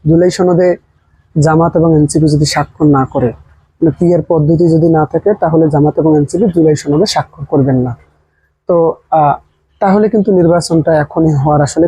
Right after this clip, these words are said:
কোনো সুযোগ নেই। এখন একত্রিশ তারিখের মধ্যে কিন্তু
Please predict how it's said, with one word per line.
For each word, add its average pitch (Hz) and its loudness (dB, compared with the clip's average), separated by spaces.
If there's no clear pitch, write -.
কোনো 180 0
সুযোগ 151 -8
নেই। 156 0
এখন 226 -2
একত্রিশ 196 -2
তারিখের 165 0
মধ্যে 139 0
কিন্তু 196 0